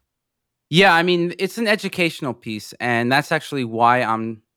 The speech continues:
getting more into the educational realm, because I'm seeing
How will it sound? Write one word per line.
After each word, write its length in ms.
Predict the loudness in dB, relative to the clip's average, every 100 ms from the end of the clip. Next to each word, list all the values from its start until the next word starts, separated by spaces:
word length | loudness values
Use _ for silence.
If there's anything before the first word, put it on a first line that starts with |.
| _ _ -6
getting 300 | -4 -4 -4
more 260 | 0 -2
into 520 | -2 -6 -8 -10 -8
the 140 | -8 -8
educational 640 | -10 -8 -6 -6 -8 -10
realm, 380 | -8 -6 -6 -10 _
because 580 | -12 -4 -2 -2 -6 -16 _ -2
I'm 160 | -2
seeing 480 | -4 -4 -2 -2